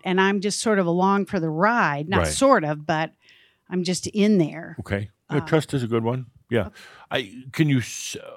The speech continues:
Speaker 2: overall, uh, h-, how effective is it? Are you, are you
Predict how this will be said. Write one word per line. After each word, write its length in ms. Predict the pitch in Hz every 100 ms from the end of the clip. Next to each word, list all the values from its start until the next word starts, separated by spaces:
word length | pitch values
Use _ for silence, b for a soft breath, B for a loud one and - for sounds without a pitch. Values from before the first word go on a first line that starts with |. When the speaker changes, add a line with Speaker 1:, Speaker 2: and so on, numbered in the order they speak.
| -
Speaker 2:
overall, 640 | 175 135 135 101 82 - _
uh, 200 | - 135
h-, 380 | - - - -
how 160 | 127 120
effective 500 | - 110 92 92 80
is 200 | 78 -
it? 120 | - -
Are 160 | 95 85
you, 320 | 85 80 - B B B B
are 120 | 98
you 380 | 98 90 82 78